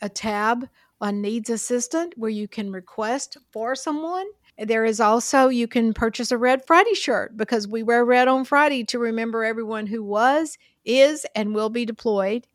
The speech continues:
We wear red on Friday. And every penny of those shirt sales go toward service dogs. And, uh, if they wanna be a puppy raiser, they could email A W I at fairway M C dot com, and we will connect you with the right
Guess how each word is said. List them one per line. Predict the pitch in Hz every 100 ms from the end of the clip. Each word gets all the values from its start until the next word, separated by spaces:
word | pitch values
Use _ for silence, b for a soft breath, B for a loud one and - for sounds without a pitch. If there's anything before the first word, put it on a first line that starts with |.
| _
We | - 202
wear | 196
red | 196 196 220
on | 233
Friday. | 233 208 196 196 _ _ _ -
And | 208 202 -
every | 226 233 277
penny | - 269 262 254 240
of | 196
those | 208 208
shirt | - 226 214
sales | - 214 208 208
go | 202 196
toward | 202 - 196 190 196 196
service | - 254 214 -
dogs. | 190 170 190 247 - - b b 214
And, | 214 202 202 196
uh, | 190 185
if | 202
they | 214
wanna | 202 214
be | 220
a | 214
puppy | - 277 294
raiser, | 226 220 240 311 370
they | 247 214
could | 202 208
email | 214 214 214 208 196 208 294 349 302
A | 214 208
W | 208 196 185
I | 196 226 311
at | 208 -
fairway | 214 202 196
M | 202
C | - 214
dot | 196 -
com, | 208 208 320 330
and | 208 196
we | 202
will | 202 190
connect | - 202 202 -
you | 214
with | 196 190
the | 190
right | 190 190